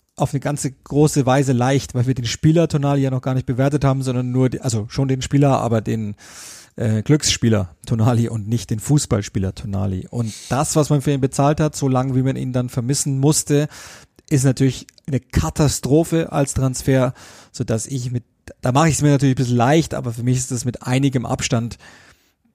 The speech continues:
der schlechteste Transfer der Saison. Und zum jetzigen Zeitpunkt ist dieser Transfer richtig schlecht. Richtig, richtig schlecht. Kann Newcastle nichts dafür, weil der Spieler, glaub ich, richtig stark ist, aber der Transfer selber ist im Moment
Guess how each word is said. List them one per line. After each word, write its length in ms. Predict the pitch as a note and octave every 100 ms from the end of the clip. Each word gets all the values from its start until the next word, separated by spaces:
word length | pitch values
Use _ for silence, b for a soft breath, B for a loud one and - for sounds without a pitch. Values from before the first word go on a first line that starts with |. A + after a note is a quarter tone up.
| _
der 100 | A2
schlechteste 420 | - C3 C3+ -
Transfer 320 | A#2+ A#2 - A#2+
der 80 | A2+
Saison. 240 | A2+ A2+
Und 100 | A2+
zum 120 | B2+
jetzigen 320 | A#2+ - D3+
Zeitpunkt 340 | C#3+ B2+ C#3+ A2
ist 140 | -
dieser 180 | D#3 E3+
Transfer 500 | B2+ A#2 - A2+ A2+
richtig 420 | C3+ - B2 - _ _
schlecht. 640 | - - G#2 - - -
Richtig, 580 | B2 B2 C#3+ - C3 -
richtig 420 | B2 A#2 A#2+ A#2
schlecht. 520 | - - - - - - - - _ _ _ _ B B -
Kann 160 | B2+ C3
Newcastle 340 | C#3+ C#3+ C3
nichts 140 | C3 -
dafür, 400 | C3 E3 A3+ B3+ b b _
weil 100 | A#2+
der 100 | A2+
Spieler, 280 | - D#3 C3+
glaub 220 | C3 C3+
ich, 180 | - -
richtig 340 | C3 C3 - -
stark 300 | D3 D#3+ E3+
ist, 160 | E3+
aber 260 | - C3+ A#2+
der 140 | A2 -
Transfer 440 | A2 - C#3 C#3
selber 280 | B2+ B2 A#2+
ist 140 | A#2
im 60 | A#2
Moment 440 | G2+ A2+ C#3 C#3